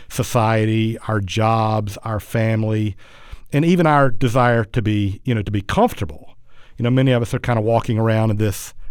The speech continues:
unconscious state, if you will, uh, and it feels normal. Um, you know, I, I, I read another book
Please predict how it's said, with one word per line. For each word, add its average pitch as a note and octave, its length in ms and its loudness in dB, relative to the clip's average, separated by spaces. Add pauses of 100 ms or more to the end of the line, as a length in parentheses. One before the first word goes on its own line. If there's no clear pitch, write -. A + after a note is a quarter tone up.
(120)
unconscious B2+ 640 0
state, C#3+ 480 0
if A#2 200 -2
you G#2+ 120 0
will, G2+ 460 0 (680)
uh, C3 440 2 (140)
and D3+ 120 2
it D3 80 -2
feels E3+ 240 4
normal. D3+ 600 2 (180)
Um, C3 580 2 (380)
you C3 80 -2
know, B2+ 320 2
I, B2+ 320 -2
I, B2 240 -2
I B2 40 -2
read B2+ 200 2
another B2+ 180 2
book A2+ 260 -2